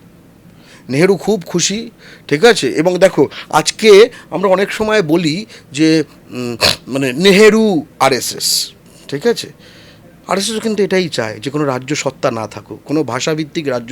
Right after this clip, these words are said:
সত্তা না থাকুক। নেহেরু সেটা চাইতো, কোনো ভাষাভিত্তিক রাজ্য সত্তা না থাকুক। তাই আমরা যারা অহিন্দি জাতীয়তাবাদী, আমরা যারা বাঙালি জাতীয়তাবাদী, আমরা একটা কথা বারবার বলি যে হিন্দি সাম্রাজ্যবাদ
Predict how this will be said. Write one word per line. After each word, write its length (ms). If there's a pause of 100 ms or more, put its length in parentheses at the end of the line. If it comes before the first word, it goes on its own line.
(120)
সত্তা 240 (100)
না 60 (100)
থাকুক। 260 (380)
নেহেরু 220 (100)
সেটা 220
চাইতো, 280 (340)
কোনো 100 (100)
ভাষাভিত্তিক 580
রাজ্য 160 (120)
সত্তা 220 (100)
না 60 (100)
থাকুক। 260 (420)
তাই 200 (140)
আমরা 240
যারা 120 (100)
অহিন্দি 320 (100)
জাতীয়তাবাদী, 640
আমরা 200
যারা 200
বাঙালি 220 (100)
জাতীয়তাবাদী, 600
আমরা 180
একটা 220
কথা 240
বারবার 280 (100)
বলি 200 (480)
যে 60 (100)
হিন্দি 340
সাম্রাজ্যবাদ 540